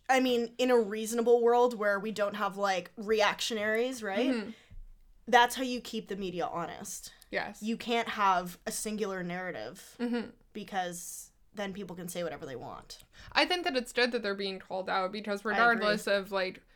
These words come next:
Speaker 2: what affiliations you're on, I'm probably naive, but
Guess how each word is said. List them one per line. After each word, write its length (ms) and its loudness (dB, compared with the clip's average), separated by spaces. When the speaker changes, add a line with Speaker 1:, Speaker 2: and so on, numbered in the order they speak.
Speaker 2:
what 180 2
affiliations 760 0
you're 160 -2
on, 280 -2
I'm 300 4
probably 480 0
naive, 520 -2
but 220 0